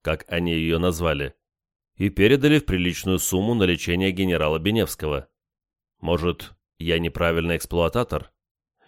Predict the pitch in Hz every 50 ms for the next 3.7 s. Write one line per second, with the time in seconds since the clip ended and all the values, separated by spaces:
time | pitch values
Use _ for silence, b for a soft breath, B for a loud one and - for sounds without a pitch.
0 | _ _ - 98 107 107 - - 120 113 117 90 - - 107 107 107 98 101 101
1 | 98 95 92 95 92 90 - - 104 104 87 87 95 95 90 80 87 92 87 -
2 | 95 92 92 90 90 92 92 92 92 95 127 147 135 127 95 80 78 92 87 -
3 | 87 80 73 85 82 80 - - 85 78 76 73 71 69